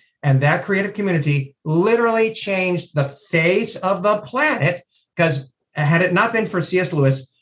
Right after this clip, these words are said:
uh, Tolkien never would have finished Lord of the Rings. And also, uh, had it not been for Tolkien, C S Lewis never would have come to Christ, because Tolkien led Lewis to Christ. Uh, and because of that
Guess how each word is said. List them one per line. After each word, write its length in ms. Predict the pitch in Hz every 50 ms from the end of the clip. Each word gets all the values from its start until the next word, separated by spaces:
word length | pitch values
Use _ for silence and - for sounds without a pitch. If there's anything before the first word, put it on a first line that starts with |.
| _ _ -
uh, 300 | - 139 139 135 131 -
Tolkien 340 | - 190 190 180 180 170 151
never 200 | 160 175 175 180
would 80 | 175
have 100 | 170 -
finished 300 | - - 170 143 131 -
Lord 200 | 139 127 127 123
of 60 | 117 -
the 80 | 110
Rings. 480 | 107 107 90 78 71 - - - - _ _ _ _ _ _ _ _ _
And 200 | - 147 147 139
also, 400 | 147 151 170 208 - - 165 143
uh, 300 | 139 - - 139 135 131
had 220 | 127 135 131 127 127
it 40 |
not 200 | 131 131 131 135
been 120 | 135 135 127
for 100 | - 135
Tolkien, 480 | - 143 175 190 - - 123 123 - - -
C 180 | - - 156 156
S 140 | 139 139
Lewis 180 | 160 180 175 -
never 160 | 147 131 120 123
would 80 | 117 123
have 80 | -
come 160 | - 135 120
to 40 | -
Christ, 380 | - - 139 135 117 107 - -
because 220 | 120 110 107 101
Tolkien 520 | - - 131 123 - - 110 104 98 85 85
led 480 | 95 98 113 127 135 139 139 135 135 - _ _ _ _ _ -
Lewis 240 | 120 123 120 117 -
to 80 | 135
Christ. 420 | 135 - 101 82 - - - - _ _ _ _ _ _ _ _ _ _ -
Uh, 200 | - 139 139 - -
and 160 | 156 156 156
because 240 | 160 - 175 185 226
of 80 | 202
that 380 | 185 160 156 160 185 180 -